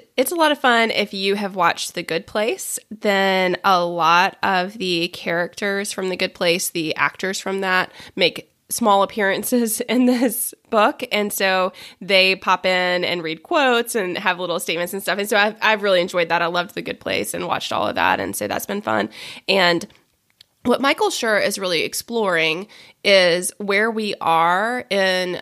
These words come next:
modern day philosophy and how it impacts our daily life. And so he, in a pretty layman way, goes through really the three major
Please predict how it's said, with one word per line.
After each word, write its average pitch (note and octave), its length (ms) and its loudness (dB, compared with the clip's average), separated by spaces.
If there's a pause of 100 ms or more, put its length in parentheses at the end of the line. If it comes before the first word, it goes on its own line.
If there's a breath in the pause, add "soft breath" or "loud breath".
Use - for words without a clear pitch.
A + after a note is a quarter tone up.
modern F#3 540 0
day E3+ 480 -2
philosophy A3+ 920 -4 (320 loud breath)
and G3 120 4
how F#3 480 4
it G3 180 0
impacts F3+ 540 0
our D#3+ 140 -4
daily D#3+ 260 -4
life. G2+ 380 -10 (500 loud breath)
And G#3 200 4
so G#3 500 2
he, C4 720 -2 (380 soft breath)
in A3+ 80 4
a G#3+ 40 2
pretty A#3 220 2
layman F#3+ 640 2
way, F3+ 720 2 (120)
goes G3 440 2
through F#3+ 760 0 (720)
really B3+ 300 2
the F3+ 160 2
three G3 760 0 (140)
major F#3+ 1000 0